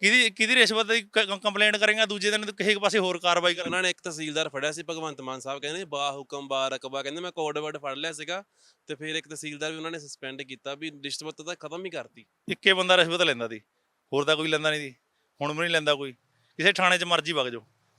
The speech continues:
Speaker 1: ਸਾਨੂੰ ਇੱਕ ਛੋਟਾ ਜਿਹਾ ਕੰਮ ਦੀ, ਮੈਂ ਤੁਹਾਨੂੰ ਨਾਂ ਨਹੀਂ ਲੈਂਦਾ, ਸਾਡੇ ਪਿੰਡ ਦਾ ਹੀ ਥਾਣਾ ਹੈ, ਸਾਤੋਂ ਪੁਲਿਸ ਵਾਲੇ ਨੇ ਚਾਰ ਹਜ਼ਾਰ ਰੁਪਈਆ ਰਿਸ਼ਵਤ ਲੈਤੀ ਹੈ ਇੱਕ ਛੋਟਾ ਜਿਹਾ ਕੰਮ ਕਰਨ ਦੀ।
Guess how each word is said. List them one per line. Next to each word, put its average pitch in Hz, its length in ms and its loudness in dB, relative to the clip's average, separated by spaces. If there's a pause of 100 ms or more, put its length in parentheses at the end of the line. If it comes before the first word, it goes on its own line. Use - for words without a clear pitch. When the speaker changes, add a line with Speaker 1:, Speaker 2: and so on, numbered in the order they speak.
(280)
Speaker 1:
ਸਾਨੂੰ 170 260 4
ਇੱਕ 185 80 0
ਛੋਟਾ 175 220 6
ਜਿਹਾ 214 120 10
ਕੰਮ 180 200 0
ਦੀ, 180 100 -2
ਮੈਂ 180 140 4
ਤੁਹਾਨੂੰ 190 220 0 (640)
ਨਾਂ 170 320 8
ਨਹੀਂ 180 120 6
ਲੈਂਦਾ, 165 260 6
ਸਾਡੇ 170 200 6
ਪਿੰਡ 170 240 4
ਦਾ 165 80 8
ਹੀ 170 60 4
ਥਾਣਾ 135 220 2
ਹੈ, 139 100 -2 (560)
ਸਾਤੋਂ 190 540 2 (260)
ਪੁਲਿਸ 190 280 6
ਵਾਲੇ 180 160 8
ਨੇ 185 100 2
ਚਾਰ 175 280 6
ਹਜ਼ਾਰ 160 280 4
ਰੁਪਈਆ 160 240 -2
ਰਿਸ਼ਵਤ 143 260 -4
ਲੈਤੀ 120 260 -10
ਹੈ 107 80 -16 (640)
ਇੱਕ 160 160 -8
ਛੋਟਾ 180 360 4
ਜਿਹਾ 220 100 8
ਕੰਮ 185 200 0
ਕਰਨ 156 200 0
ਦੀ। 139 120 -6